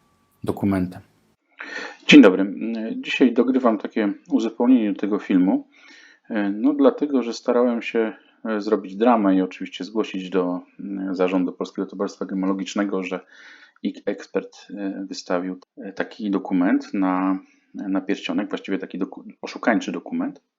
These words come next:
Pierwszą rzeczą, którą zrobiłem, to sprawdziłem sobie na liście ekspertów Polskiego Towarzystwa Gemologicznego, czy figuruje takie nazwisko. Otóż nie figuruje.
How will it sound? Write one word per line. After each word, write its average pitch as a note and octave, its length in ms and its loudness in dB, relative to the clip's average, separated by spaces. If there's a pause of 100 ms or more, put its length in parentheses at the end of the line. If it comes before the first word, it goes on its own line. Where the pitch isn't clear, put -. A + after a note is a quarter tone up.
(100)
Pierwszą - 240 4
rzeczą, - 220 2
którą A#2 240 0
zrobiłem, G#2+ 340 -2
to - 100 -12
sprawdziłem G2 540 -2
sobie F2+ 360 -4
na F2+ 500 -6 (440)
liście - 360 -2
ekspertów - 720 -4 (420)
Polskiego F#2 300 -4
Towarzystwa F#2 440 -4
Gemologicznego, F2+ 760 -4
czy - 160 -14
figuruje G2 460 -4
takie - 240 -12
nazwisko. F2+ 640 -10
Otóż A2 360 -8
nie G#2 160 -2
figuruje. F2 580 -6